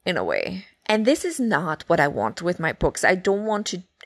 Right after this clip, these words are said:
have people doing me a favor. I don't want people to necessarily conflate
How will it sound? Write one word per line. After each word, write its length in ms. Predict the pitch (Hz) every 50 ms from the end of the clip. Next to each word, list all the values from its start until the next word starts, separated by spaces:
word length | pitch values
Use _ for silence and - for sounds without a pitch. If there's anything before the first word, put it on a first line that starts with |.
| _
have 400 | 180 180 190 175 170 175 - -
people 460 | - 185 175 - 160 156 160 160 143 165
doing 320 | 170 - 185 180 170 175
me 140 | 170 160 139
a 60 | 160
favor. 680 | - - 180 185 190 202 220 220 214 214 214 208 190 - -
I 140 | - 180 165
don't 260 | 180 185 180 175 170
want 420 | 170 170 165 160 165 151 - - _
people 460 | - - - 180 - - 170 170 165 170
to 380 | - - - - 165 160 160
necessarily 440 | 165 170 202 202 - 277 277 294 269
conflate 880 | - - 208 190 180 - - - 170 160 170 165 - _ - - -